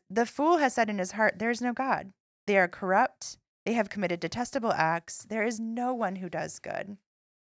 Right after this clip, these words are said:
So we have this situation where we say,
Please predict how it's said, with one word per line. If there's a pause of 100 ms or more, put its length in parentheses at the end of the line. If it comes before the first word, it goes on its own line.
So
we
have
this
situation
where (480)
we
say,